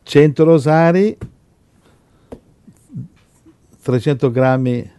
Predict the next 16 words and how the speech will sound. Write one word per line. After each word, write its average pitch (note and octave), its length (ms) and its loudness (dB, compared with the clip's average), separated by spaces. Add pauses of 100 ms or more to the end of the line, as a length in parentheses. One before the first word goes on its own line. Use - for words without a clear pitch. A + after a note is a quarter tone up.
(520)
cento C#3+ 340 -4
rosari, C3+ 540 0
cento C#3 320 -6
grammi B2+ 380 -4
di A#2 100 -2
benedizione, A2 720 -4
cinquecento B2+ 580 -8
rosari, C#3 400 -2
cinquecento B2 600 -6
grammi G#2+ 320 -6
di G2 100 -8
benedizione, F2+ 720 -14 (840)
mille E3+ 320 4
rosari, E3+ 300 0
un C3 140 0
chilo. F#2 420 -6